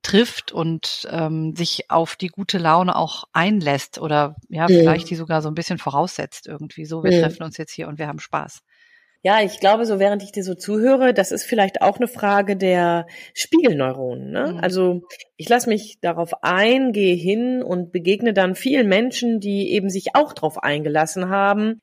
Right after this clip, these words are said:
Speaker 2: die jetzt fröhlich sind, die feiern wollen, die freundlich sind, die einem freudig zuschunkeln oder mit einem einfach, ob man nun sich kennt oder nicht,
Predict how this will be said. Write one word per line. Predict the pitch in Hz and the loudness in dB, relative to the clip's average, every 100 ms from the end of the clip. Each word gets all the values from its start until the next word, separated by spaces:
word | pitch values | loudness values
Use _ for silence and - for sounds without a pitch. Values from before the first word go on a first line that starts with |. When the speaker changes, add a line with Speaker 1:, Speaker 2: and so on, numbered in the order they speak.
| - | -4
Speaker 2:
die | 190 185 | -2 2
jetzt | 175 - | 0 0
fröhlich | - 269 240 220 | 2 2 2 -2
sind, | 214 196 | -4 -4
die | 180 | -8
feiern | - 233 220 214 180 | -2 0 2 2 0
wollen, | 175 175 | -2 -2
die | 190 | -4
freundlich | - 240 226 214 196 - | -2 0 0 0 -8 -4
sind, | 196 185 180 175 | -2 0 -2 -4
die | 185 | -4
einem | - 170 175 175 175 | -2 -2 0 -4 -6
freudig | - 185 185 190 | 0 0 0 -4
zuschunkeln | - - 240 240 - 226 214 208 202 180 170 170 170 | -10 -2 2 2 2 0 0 0 0 2 2 0 -4
oder | - 180 175 | -6 -2 0
mit | 175 175 | -2 -2
einem | 160 175 180 180 175 | 2 2 2 0 -2
einfach, | 160 180 170 - - | -4 -2 -4 -6 -6
ob | 170 | -4
man | 180 185 | -2 -2
nun | 180 180 | 0 -2
sich | 175 - | -6 -2
kennt | 202 202 | 0 0
oder | 190 180 | 2 2
nicht, | 190 190 - | 2 -2 -8